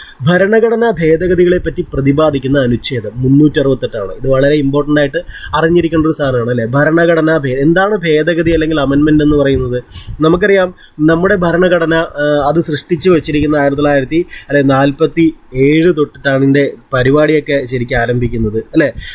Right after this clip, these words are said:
പിന്നെ അങ്ങനെ നമ്മുടെ ഇന്ത്യ റിപ്പബ്ലിക് ആകുന്നു. അങ്ങനെ ആ റിപ്പബ്ലിക് ആകുന്നതോടുകൂടിയാണ് നമുക്ക് ഒരു സെറ്റ് ഭരണ-, ഒരു പക്കയായിട്ടുള്ള ഒരു ഭരണഘടന നമുക്ക് വന്നിട്ടുള്ളത്. അങ്ങനെ അവിടം തൊട്ട് ഇന്ന് വരെ ഇത്രയും വർഷങ്ങൾ അല്ലേ?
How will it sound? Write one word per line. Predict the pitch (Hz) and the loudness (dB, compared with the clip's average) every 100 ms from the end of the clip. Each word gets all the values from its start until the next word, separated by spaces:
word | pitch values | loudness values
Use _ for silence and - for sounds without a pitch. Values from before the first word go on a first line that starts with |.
| - | -4
പിന്നെ | 147 156 | 0 2
അങ്ങനെ | 165 143 151 | 0 0 0
നമ്മുടെ | 151 151 147 | 2 0 0
ഇന്ത്യ | 143 156 143 | 0 0 -2
റിപ്പബ്ലിക് | 131 - 156 156 147 143 | -4 -4 -2 -2 -4 -4
ആകുന്നു. | 113 110 117 131 - - - | -6 -6 -4 -4 -8 -18 -6
അങ്ങനെ | 143 170 175 | 0 0 0
ആ | 160 160 165 | -2 0 0
റിപ്പബ്ലിക് | 156 170 160 170 175 | 0 -2 -2 0 0
ആകുന്നതോടുകൂടിയാണ് | 170 170 170 165 160 156 | 0 0 2 2 0 0
നമുക്ക് | 156 147 143 | 0 -2 -2
ഒരു | 165 143 151 | -2 -2 -2
സെറ്റ് | 156 143 - 180 | -4 -6 -4 -4
ഭരണ-, | 143 135 139 | -2 -4 -4
ഒരു | 143 139 143 | -2 -2 -2
പക്കയായിട്ടുള്ള | 143 - 180 156 147 143 | -6 -4 -2 -2 0 -2
ഒരു | 135 | 0
ഭരണഘടന | 123 135 156 151 | -2 0 0 0
നമുക്ക് | 143 131 120 147 - - - 131 | 0 -2 -4 -10 -8 -10 -6 -2
വന്നിട്ടുള്ളത്. | 135 127 117 101 - - 147 | 0 0 -4 -8 -8 -6 0
അങ്ങനെ | 175 214 220 - - 160 | 0 0 -2 -10 -8 -2
അവിടം | 170 190 220 | -2 0 0
തൊട്ട് | 214 190 220 | 0 2 0
ഇന്ന് | 175 170 190 208 | 2 0 2 2
വരെ | 202 156 | 2 0
ഇത്രയും | 156 - 180 185 175 | -4 0 2 2 0
വർഷങ്ങൾ | 156 - 180 170 131 | -2 -2 0 2 0
അല്ലേ? | 139 151 | 0 0